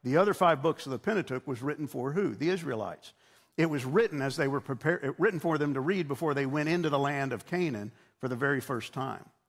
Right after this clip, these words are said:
the land promised to them by God. And so it's a way of telling them about their God. Well, how would they have heard this story? How did they interpret the creation account? I don't believe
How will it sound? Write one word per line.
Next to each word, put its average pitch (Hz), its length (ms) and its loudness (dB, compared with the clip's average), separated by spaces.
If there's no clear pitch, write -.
the 127 100 0
land 139 280 -2
promised 127 380 -2
to 123 80 -8
them 120 180 -6
by 110 160 -2
God. 147 300 -2
And 139 140 -2
so 135 380 0
it's 139 220 -4
a 123 60 -2
way 180 380 4
of 135 140 -4
telling 170 360 2
them 123 160 -2
about 113 340 -2
their 131 160 -4
God. 151 460 -4
Well, - 80 0
how 214 200 4
would 196 160 2
they 185 160 2
have 151 140 -2
heard 147 220 -2
this 120 140 -8
story? - 420 -10
How 226 260 6
did 139 280 -2
they 180 500 4
interpret 120 580 -4
the 127 80 -4
creation 120 420 -4
account? 101 340 -10
I 190 160 6
don't 196 400 2
believe 127 520 -2